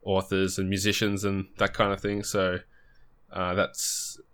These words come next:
yeah, it takes up a lot of my time when I'm not doing that. I'm, uh, also working on my second novel. Uh, the first one came out last year, The Spy and the Maven, and that's,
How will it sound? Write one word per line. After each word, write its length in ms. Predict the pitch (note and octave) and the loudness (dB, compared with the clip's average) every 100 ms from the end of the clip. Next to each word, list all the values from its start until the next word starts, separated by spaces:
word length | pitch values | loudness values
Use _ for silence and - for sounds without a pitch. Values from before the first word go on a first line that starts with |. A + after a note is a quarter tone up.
| - | -16
yeah, 180 | E2+ G2 F2+ | -6 -2 -2
it 100 | - | 0
takes 240 | A2+ G2 | 0 4
up 80 | G#2 | 4
a 40 | G2+ | 4
lot 100 | G2+ | 4
of 80 | G2+ | 4
my 80 | |
time 600 | G2+ - A2 A2+ A#2+ B2 - | 2 2 4 4 2 0 -4
when 140 | A2 G#2+ | 0 2
I'm 120 | G2+ | 2
not 160 | F2+ | 0
doing 260 | A2 G2+ G2+ | 0 0 0
that. 320 | G#2 G#2 F#2+ | 2 2 0
I'm, 440 | F#2+ F#2 F#2 F2+ - - - - - - | -2 -2 -2 -6 -10 -18 -20 -20 -20 -12
uh, 240 | F#2 F2 F2 | -6 -4 2
also 420 | G#2 G2 G#2 G2 | 2 4 6 8
working 380 | G#2 G#2 - G#2 | 8 6 4 4
on 80 | G2+ | 4
my 100 | F2+ | 2
second 380 | - G2+ A2 | 2 2 4
novel. 500 | A2+ A2+ A#2+ A#2+ A2+ - _ - - | 6 8 8 8 6 0 _ -14 -8
Uh, 280 | F2 F2+ F2 | -4 -2 -4
the 60 | |
first 360 | - G#2 G2 - | 0 2 2 2
one 220 | F#2+ F#2+ | 0 0
came 240 | F#2+ F#2 F#2 | -2 -2 -2
out 160 | - | 4
last 320 | C3+ D3+ - | 6 6 6
year, 200 | D3 D3 | 6 6
The 40 | C#3 | 6
Spy 300 | - A2+ G#2 | 4 4 4
and 80 | G2 | 4
the 40 | |
Maven, 400 | G#2 C#3 D3 C#3+ - - - - - - | 6 6 4 0 -6 -16 -16 -18 -20 -10
and 540 | - G2+ G2 G2 G2 - - - - | 0 4 4 4 2 0 -4 -6 4
that's, 640 | F#2 - - - - - | 4 4 2 2 2 0